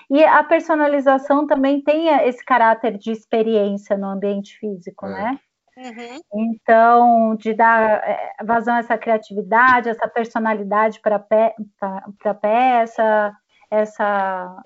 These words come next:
Speaker 1: expressão. Então, eu acho que a customização, a personalização ainda tem espaço, sim.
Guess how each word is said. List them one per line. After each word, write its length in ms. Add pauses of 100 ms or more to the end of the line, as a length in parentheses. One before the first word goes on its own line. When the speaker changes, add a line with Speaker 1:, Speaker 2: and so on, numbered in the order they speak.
Speaker 1:
expressão. 1080
Então, 440
eu 280
acho 380
que 240
a 80
customização, 800
a 20
personalização 1000
ainda 320
tem 220
espaço, 560
sim. 320